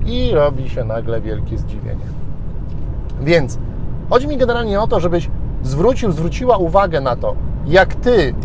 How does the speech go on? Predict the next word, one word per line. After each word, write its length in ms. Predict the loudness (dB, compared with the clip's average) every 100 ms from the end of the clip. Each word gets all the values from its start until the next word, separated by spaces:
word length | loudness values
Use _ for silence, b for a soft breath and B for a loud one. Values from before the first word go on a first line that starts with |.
| 0 0 0 0 -2 -4 -4 -4 -2 -2 -2 -4 -4 -2 -2 -2 -2 -2 -2 -2 -4 0
dostrzegasz 1000 | 2 2 0 -2 2 2 4 2 2 -2